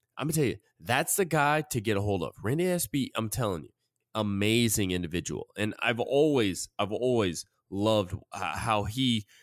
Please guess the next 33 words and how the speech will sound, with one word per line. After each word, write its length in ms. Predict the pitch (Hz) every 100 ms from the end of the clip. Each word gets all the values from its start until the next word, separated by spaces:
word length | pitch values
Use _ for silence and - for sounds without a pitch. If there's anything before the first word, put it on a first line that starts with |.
| _
invites 460 | 110 104 101 101 -
people 320 | 92 107 73
in. 100 | 65 _ _ _ _ _ _ _ _ 98
And 180 | 123 - _ -
it's 180 | 117 156
just, 260 | 147 - - - _ _
it, 200 | - - _ _ _ -
it's 180 | 127
funny 300 | - 180 165
'cause 200 | 113 104
you 80 | 110
brought 220 | 123 113
this 200 | 117 104
up 180 | 170 156
and 100 | 117
it's 120 | 101
like, 160 | 110 101 -
I've 80 |
got 160 | 143 120
all 80 | 110
these 180 | 107 -
crazy 360 | - 127 110
connections. 680 | - 104 120 160 - 101 87
Literally, 540 | 117 139 117 101 95 _ -
first 400 | - 143 147 120 -
I 80 | 107
went 200 | 117 120
to 100 | 104
this, 380 | 90 85 - -
this 300 | 98 101 -
one, 480 | 87 107 143 160 - _ _ -
uh, 440 | 95 95 73 55 50 _ - -
facility. 680 | 117 - 160 123 87 85